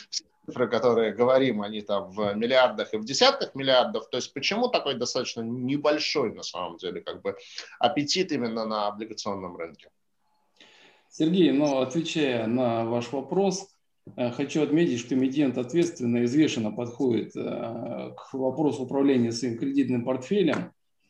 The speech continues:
Speaker 2: и займы привлекаются исключительно на конкретные проекты или под конкретные нужды.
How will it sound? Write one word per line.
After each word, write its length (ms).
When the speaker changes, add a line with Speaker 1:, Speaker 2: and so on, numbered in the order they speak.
Speaker 2:
и 160
займы 360
привлекаются 960
исключительно 760
на 480
конкретные 540
проекты 520
или 140
под 200
конкретные 540
нужды. 360